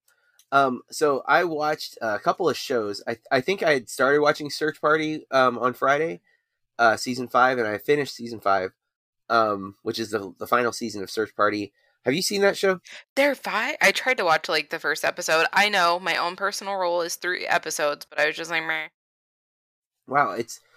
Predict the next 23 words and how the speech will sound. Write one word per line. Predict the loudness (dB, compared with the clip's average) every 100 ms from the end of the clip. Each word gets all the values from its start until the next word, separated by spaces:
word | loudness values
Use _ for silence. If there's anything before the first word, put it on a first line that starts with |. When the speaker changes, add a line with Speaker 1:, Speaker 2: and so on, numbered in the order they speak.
| -16 -4
Speaker 1:
do |
you | 2
not | 4
like | 4 0
Aaliyah, | 0 -2 -4 -2
uh, | 0
Shawkat? | 2 -2 -6 -6 -8 _ _ _ _ _
Speaker 2:
I | _
do. | _ _ _ _ _ _ _ 0
Speaker 1:
Yeah, | 2 4 2 0
I, | -2
I, |
man, | 0 0 0 0
I, | 2 0 -6 _ _
I | -4 -2
think | -2 0
that | 0
show | 0 -2
gets | -2 -8 -4
really, | 0 0
really | 0 -2
good. | -2 -2 -2 -4
Um, | -2 -2 -2 -10